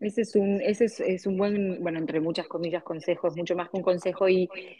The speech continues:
y también me parece importante que charlemos de algo que vos publicaste hace poco, <clears throat> que tiene que ver con el está bien, no estar bien.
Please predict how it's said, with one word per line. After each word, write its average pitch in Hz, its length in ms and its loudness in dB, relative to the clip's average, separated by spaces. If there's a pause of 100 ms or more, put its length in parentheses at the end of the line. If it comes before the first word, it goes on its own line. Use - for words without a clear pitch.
(760)
y 233 120 4
también 240 280 4
me 285 120 6
parece 247 260 4
importante 226 540 0
que 214 120 0
charlemos 208 460 -2
de 214 60 0
algo 208 240 2
que 202 80 -2
vos 196 160 0
publicaste 196 520 -2
hace 196 220 -2
poco, - 680 2
<clears throat> 185 340 8
que 180 80 0
tiene 220 260 -2
que 214 100 2
ver 202 200 2
con 214 160 -2
el 190 80 2
está 240 320 0
bien, 233 420 0
no 202 140 -4
estar 190 300 -6
bien. 160 300 -4